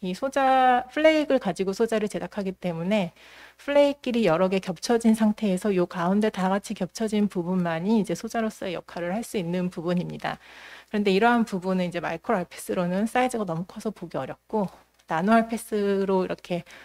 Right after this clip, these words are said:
한 부분만 딱 찍어서 볼 수가 있고요. 나노 알패스가 있기 때문에 가능한, 어, 실험이고요. 그리고 더 좋은 점은 이제 요 부분을 알패스로 측정을 하면서, 어, 이게 소자이기 때문에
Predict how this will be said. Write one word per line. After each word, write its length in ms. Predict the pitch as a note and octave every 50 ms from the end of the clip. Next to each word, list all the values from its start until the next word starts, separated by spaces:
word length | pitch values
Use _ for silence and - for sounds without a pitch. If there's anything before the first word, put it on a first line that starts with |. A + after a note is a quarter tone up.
| - - _ _
한 180 | - - B3 B3
부분만 340 | B3+ A#3+ A#3 A3 G#3+ G#3 G#3
딱 160 | G#3+ G3+ -
찍어서 300 | - G#3 G3 G3+ F#3+ G3
볼 220 | - - F#3+ F3
수가 400 | F3 - - G3 F#3+ F3+ F#3 E3+ -
있고요. 580 | - F#3 F3+ - _ - F3+ E3+ F3+ G3 A#3 A3
나노 320 | - G3 E3+ E3 D#3+ F3 F#3+
알패스가 460 | F3 E3 - - F#3 - - G#3 G3
있기 180 | E3 - - F#3
때문에 460 | - - A3 A3 G#3+ G3 G3 G#3+ A#3
가능한, 520 | A#3 - - F3 E3+ F3 F3 F#3 F3+ F3+ F3+ - - - - - - - _ -
어, 160 | - E3 D#3
실험이고요. 680 | - - - A#3+ G#3+ F#3 D#3+ B2+ - D#3 D#3+ F#3+ A#3 A3 - _ _ _ - - - _
그리고 520 | - G#3 G#3 G3+ - G#3 G#3 G#3 G3+ F#3+ - - - - - - - -
더 180 | - A#3 A#3 A3+
좋은 260 | - F#3 F#3 F#3 F3+
점은 400 | F3 F3+ F3+ F#3 G#3+ B3 C4 B3 - F#3
이제 180 | F#3 - E3+ E3+
요 180 | G3 G#3 A#3 A3+
부분을 460 | - G#3 F#3 G3 G#3 G#3 G#3+ G#3+ G#3+ -
알패스로 440 | F3+ F3 - - G#3+ - - G#3 G#3
측정을 480 | - - _ - B3+ B3 A3+ A3+ A3 G#3+
하면서, 560 | C4 C4 A#3+ G#3+ G#3+ G#3+ C4 C4+ C#4 C4+ - - - - - - - _
어, 180 | - G3+ G3 F#3+
이게 160 | F#3 F3 G3+
소자이기 480 | G3 - C#4 C4+ D4+ D4 C#4 A3+ - G3+
때문에 640 | - - F3 E3+ E3 E3 F3 G3 A3+ G#3+ F#3+ E3 E3